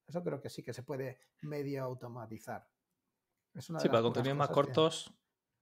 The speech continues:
Speaker 2: con contenidos más cortos, frases de dos frases y tal, diciéndole encima qué palabra clave tenga y el tono, si lo quieres así, más agresivo, más tal, más llamativo, clickbait y tal, suele hacerlo mejor. Más fácil que acierte o, o que esté bastante bien y sin tener que estar retocándolo.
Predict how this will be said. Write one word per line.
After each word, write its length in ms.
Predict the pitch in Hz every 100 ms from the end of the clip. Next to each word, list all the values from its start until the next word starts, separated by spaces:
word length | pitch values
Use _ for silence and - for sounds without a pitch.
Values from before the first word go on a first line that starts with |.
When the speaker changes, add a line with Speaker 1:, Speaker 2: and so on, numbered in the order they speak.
| _ _
Speaker 2:
con 160 | - 139
contenidos 280 | 127 131 156
más 120 | 151
cortos, 520 | 151 143 147 147 143
frases 360 | - 143 135 139
de 140 | 135
dos 140 | 127
frases 360 | 120 139 123 127
y 60 | 123
tal, 360 | 131 131 127
diciéndole 360 | 120 135 127 123
encima 240 | 135 127
qué 100 | 123
palabra 260 | 120 120 117
clave 300 | 117 123 120
tenga 460 | 117 120 120 117
y 100 | 120
el 160 | 113 113
tono, 500 | 131 127 123 117 117
si 100 | 117
lo 120 | 101
quieres 220 | 117 117
así, 180 | 110 117
más 240 | 117 110 113
agresivo, 420 | 113 - 135 127
más 220 | 120 120
tal, 240 | 131 131
más 140 | 123 117
llamativo, 720 | 117 110 113 135 131 123 123
clickbait 440 | 120 117 117 123
y 60 | 117
tal, 280 | 120 139 - - - - -
suele 240 | - 139 123
hacerlo 260 | 113 117
mejor. 360 | 107 - - - _ _ -
Más 220 | 107 107
fácil 260 | 113 113
que 80 | 110
acierte 440 | 104 117 117 123 139
o, 60 | 117
o 100 | -
que 140 | 113 117 110
esté 200 | 117 127
bastante 360 | 113 117 117
bien 300 | 113 120 147 -
y 80 | -
sin 160 | - 110
tener 180 | 104
que 60 | 104
estar 160 | 107 104
retocándolo. 520 | 101 101 104 113